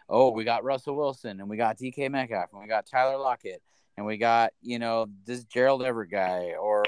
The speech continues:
we got, you know, Jimmy Graham, or we got, you know, you know, what, Chris Carson or, or whoever it's gonna be. There was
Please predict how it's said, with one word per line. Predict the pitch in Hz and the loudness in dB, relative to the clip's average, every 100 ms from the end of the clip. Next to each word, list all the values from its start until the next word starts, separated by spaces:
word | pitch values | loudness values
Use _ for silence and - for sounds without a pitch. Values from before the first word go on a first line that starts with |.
| 104 | 0
we | 117 | -6
got, | 113 120 120 117 - _ | 0 2 4 2 -2 _
you | 113 113 | -18 -14
know, | 110 101 | -12 -12
Jimmy | 98 117 131 | -10 -8 -6
Graham, | 123 123 107 98 | -4 -4 -4 -6
or | 95 | -10
we | 98 113 | -8 -6
got, | 123 123 117 110 - - _ _ _ - | 0 2 4 2 -2 -14 _ _ _ -14
you | 110 | -12
know, | 69 87 87 - - | -12 -14 -16 -20 -14
you | |
know, | 80 90 87 | -10 -10 -10
what, | 92 - - | -8 -8 0
Chris | - 143 | 6 6
Carson | - 135 117 113 107 | 8 6 6 0 -4
or, | 98 | -2
or | 92 95 | -2 -2
whoever | 117 127 156 175 151 | 2 6 6 4 -4
it's | - | -6
gonna | 135 127 | -10 -8
be. | 120 139 110 104 | -8 -6 -6 -4
There | 123 | 0
was | 127 | 0